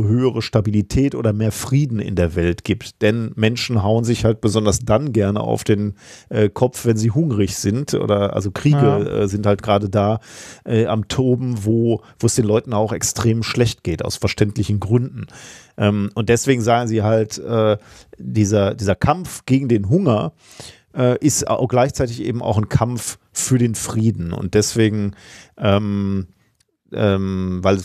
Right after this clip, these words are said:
Speaker 1: weil es auch diesen multinationalen Charakter hat, sagt eben das Komitee, dass das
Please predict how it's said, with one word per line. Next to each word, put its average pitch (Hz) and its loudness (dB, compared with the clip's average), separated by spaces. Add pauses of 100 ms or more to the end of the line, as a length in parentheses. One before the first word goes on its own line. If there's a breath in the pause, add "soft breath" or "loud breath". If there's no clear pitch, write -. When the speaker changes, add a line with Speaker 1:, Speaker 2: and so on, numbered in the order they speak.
Speaker 1:
weil 101 4
es 92 0
auch 104 -2
diesen 95 -2
multinationalen 113 0
Charakter 104 0
hat, 104 0
sagt 104 0
eben 104 -2
das 95 0
Komitee, 98 0
dass 98 0
das - 0